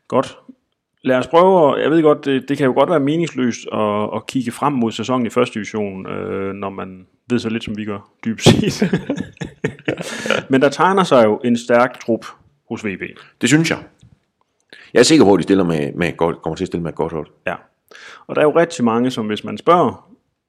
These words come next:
Speaker 1: hvem er favoritter til at rykke op i Superligaen på den her eftertragtede førsteplads, så tror jeg, rigtig mange vil sige V B. Øhm, og det er jo faktisk en rolle, som, øh,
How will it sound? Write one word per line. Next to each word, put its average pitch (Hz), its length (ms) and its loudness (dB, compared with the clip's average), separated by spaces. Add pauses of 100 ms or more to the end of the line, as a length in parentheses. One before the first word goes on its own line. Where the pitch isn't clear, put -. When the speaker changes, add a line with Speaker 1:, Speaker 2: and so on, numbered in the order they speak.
Speaker 1:
hvem 147 400 2
er 131 360 0
favoritter 117 380 -2
til 120 140 -10 (140)
at 98 120 -4
rykke 101 160 -4
op 143 240 -2 (220)
i 131 60 -14
Superligaen 139 580 -2
på - 80 -10
den 117 180 -4
her 123 100 -6
eftertragtede 113 580 -6
førsteplads, 139 640 -6 (480)
så 131 120 -6
tror 143 200 2
jeg, 110 120 4
rigtig 117 220 -4
mange 110 160 -6
vil 117 80 -6
sige 113 180 -8
V 101 160 -8
B. 92 40 -16 (1400)
Øhm, 92 680 -6
og - 160 -10
det 143 120 6
er 131 40 6
jo 131 80 2
faktisk 127 240 2
en 117 60 -2
rolle, 131 300 6
som, 101 320 -6
øh, 95 440 -6